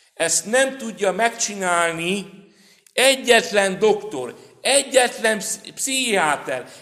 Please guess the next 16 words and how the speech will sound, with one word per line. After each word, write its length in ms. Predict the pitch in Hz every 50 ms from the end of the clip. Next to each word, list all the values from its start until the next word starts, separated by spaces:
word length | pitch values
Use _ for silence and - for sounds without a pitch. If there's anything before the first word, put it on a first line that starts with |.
| - _
egyetlen 1120 | - 220 254 269 262 226 247 247 247 233 - - 214 226 214 208 208 208 - - - - - - - _ -
kezelésen, 1040 | - 254 262 233 233 226 214 196 190 180 165 143 - - - 151 135 120 113 104 - - _ _ _ _ _ _ _ _ _ _ _ _ _ _ _ _ _ _ _ _ _ _ _ _ _
amit 380 | - 185 196 196 190 190 - 190
az 200 | 175 170 - -
áldott 600 | - 240 262 277 269 269 240 226 220 208 214 - -
orvos 600 | 240 254 254 247 226 208 196 190 175 - - - -
el 300 | 208 226 233 233 226 220
tud 220 | 214 190 180 165
végezni 680 | 180 220 233 226 196 180 180 175 160 151 160 175 160 156 - - -
a 180 | - - 170 170
te 160 | - 180 - -
életedben, 1000 | - 240 247 233 226 208 208 - 202 196 175 160 165 190 180 175 156 - - - - -
senki 760 | - - - - - 269 285 285 285 285 269 233 - 240 233 226
nem 340 | 220 220 226 220 208 185
tudja 320 | - 190 190 175 151 180 170
elvégezni. 960 | 165 170 160 156 151 143 143 139 135 127 127 120 117 107 - 110 110 101 104